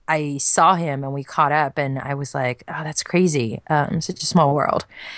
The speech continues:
Um, there is a place called Tsuya Grill, which is right next door to Bento,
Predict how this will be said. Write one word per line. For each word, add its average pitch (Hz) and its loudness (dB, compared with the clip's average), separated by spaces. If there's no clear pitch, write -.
Um, 160 4
there 165 2
is 156 -2
a 160 -8
place 147 -2
called 131 -2
Tsuya 170 2
Grill, 160 4
which 147 -4
is 143 -6
right 143 -2
next 143 -4
door 143 2
to 139 -2
Bento, 139 2